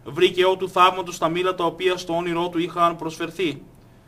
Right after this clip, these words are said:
Συγκλονίστηκε από το χειροπιαστό γεγονός και μάλιστα το συνεπήρε η θαυμασία ευωδία των φρούτων,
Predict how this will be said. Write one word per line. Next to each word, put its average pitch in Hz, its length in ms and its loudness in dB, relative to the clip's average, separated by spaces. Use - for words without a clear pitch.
Συγκλονίστηκε 175 840 0
από 175 200 0
το 160 100 -8
χειροπιαστό 160 540 -4
γεγονός 175 460 -2
και 165 140 -4
μάλιστα 175 440 2
το 165 120 -6
συνεπήρε 165 500 -4
η 170 140 2
θαυμασία 165 680 -2
ευωδία 160 380 -2
των 151 160 -6
φρούτων, 175 420 -4